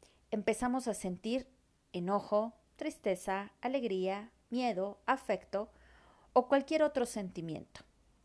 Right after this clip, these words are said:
Aquí la cuestión es que en el momento que surge el pensamiento,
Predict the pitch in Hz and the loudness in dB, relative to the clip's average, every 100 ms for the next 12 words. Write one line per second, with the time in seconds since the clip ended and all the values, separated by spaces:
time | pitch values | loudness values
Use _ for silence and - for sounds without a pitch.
0 | _ _ - - - - - 247 320 339 | _ _ -20 -20 -20 -6 -2 2 2 2
1 | 277 254 - 240 214 202 180 185 - 196 | 2 0 0 0 0 0 -2 -4 -4 0
2 | 185 - - 220 226 226 220 214 220 226 | 0 -2 4 4 6 4 4 2 2 0
3 | 277 320 320 320 311 247 - 240 220 226 | 0 0 -4 -6 -2 -4 0 -2 -2 -6
4 | 214 196 180 - 170 180 180 185 - 269 | -4 -4 -4 -6 -6 -4 -4 -4 -2 -4